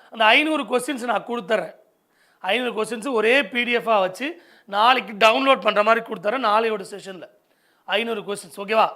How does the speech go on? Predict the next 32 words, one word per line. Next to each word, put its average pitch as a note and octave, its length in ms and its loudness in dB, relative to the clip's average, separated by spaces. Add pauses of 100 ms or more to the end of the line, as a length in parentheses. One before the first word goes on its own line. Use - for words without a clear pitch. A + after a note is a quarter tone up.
(160)
So, - 200 -20
thank A3+ 240 2
you. C#4+ 220 -8 (440)
So, G3 200 -14
தொ-, G#3+ 240 -2
மறுபடியும் C4+ 500 0
சொல்றேன், A3 340 -2 (500)
ஒரு E3+ 180 -20
டார்கெட் C4 440 4
வச்சு A3+ 420 -4
ஓடுங்க. G#3+ 300 -6 (400)
"குரூப் A#3+ 260 -6
ஃபோர் C4 200 -2
படிக்கல A3+ 320 0
சார்" G#3+ 320 -2
அப்படின்னு G#3 120 -12
விட்டுறாதீங்க. G#3 600 -4 (280)
இல்ல, G3 200 -6
"இப்பதான் B3 300 0
டி A#3+ 120 -2
என் C4 140 -2
பி B3+ 60 -6
எஸ் A#3 140 -10
சி - 0 -
புதுசா A3+ 400 -2
படிக்க G#3+ 260 -2
போறேன்னு" G#3 280 -4
நினைச்சிடாதீங்க. G3+ 460 -4 (360)
வரக்கூடிய A#3 540 -2
குரூப் B3 260 -8
டூ C4+ 120 -10
நமக்கானது. G#3 680 -4